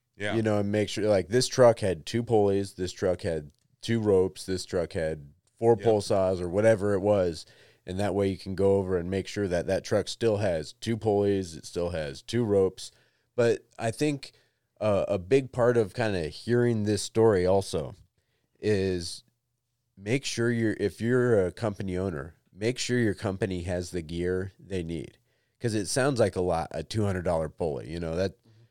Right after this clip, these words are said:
Speaker 2: uh, two hundred dollars. But how much money did they lose? 'Cause they had a whole crew of people that was, you know, maybe it took another half hour, forty-five minutes looking for all the gear every single day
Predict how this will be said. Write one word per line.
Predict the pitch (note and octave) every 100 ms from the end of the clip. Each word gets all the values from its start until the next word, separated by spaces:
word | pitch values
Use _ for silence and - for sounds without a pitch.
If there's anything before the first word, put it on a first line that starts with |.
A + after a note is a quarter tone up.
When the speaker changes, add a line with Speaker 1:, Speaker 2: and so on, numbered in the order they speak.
| _ - _
Speaker 2:
uh, | - -
two | C3+ C3+
hundred | A#2+ A#2+ F2
dollars. | F#2+ G2+ D2 - - - _ _ _ _ _ G#2
But | C3+ A#2 -
how | - - B2+
much | D#3+ D3+ C3+ - - _ _ _ _ _ _ _
money | G2 A#2 A#2 G#2+
did | F#2 F2
they | G#2 G2+
lose? | G2+ G#2 E2+ C#2 - - _ _ _
'Cause | A2+ G2
they | A#2
had | A#2+ A#2
a | F#2
whole | - A2+ B2
crew | - C3+ C3
of | G#2+
people | B2+ A#2+ E2+ E2 D#2 - _ _ _ _
that | G#2 D#2+
was, | G2+ G2 F2+ - _ _ _
you | A2+
know, | G2 F2 E2+ - -
maybe | A2+ A#2+ A#2+
it | G#2
took | B2+ A2
another | G2+ F#2+ A2 G#2 F#2+
half | F#2 A2 A2
hour, | G#2+ G#2
forty-five | F#2+ A2 G#2 A2+ G2+
minutes | G#2+ G2+ -
looking | G2 G#2+ A2+ F#2
for | A2 G2+
all | G2+
the | F#2+
gear | F2 G2 G2+
every | F2+ F2+ G2
single | F#2 G#2+ F#2+ F#2
day | G2+ F#2 E2+ B1+